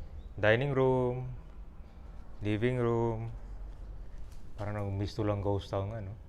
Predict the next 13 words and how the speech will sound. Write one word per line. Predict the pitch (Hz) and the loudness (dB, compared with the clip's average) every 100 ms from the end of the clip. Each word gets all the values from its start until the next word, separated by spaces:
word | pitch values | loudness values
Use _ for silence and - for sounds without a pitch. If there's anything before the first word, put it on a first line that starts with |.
| - | -10
Ayan. | - - - - - - - - - | -8 -8 -10 -12 -12 -12 -12 -10 -2
Sa | 117 | 0
katagalan, | 131 131 131 156 147 | 4 8 8 8 4
parang | 117 120 - | 2 2 2
kinahoy | 123 117 110 120 | 6 6 6 4
na. | 127 190 - - - - - - - - - - - - 107 | 2 -2 -4 -12 -14 -14 -14 -10 -8 -8 -8 -8 -8 -6 -4
Ubos | 101 117 - | -2 -2 0
na | 127 123 | 2 2
yung | 123 | 2
mga | 123 123 113 | 2 2 2
kwan | 123 | 0
dyan, | 120 170 | 0 -2
no? | 175 | -4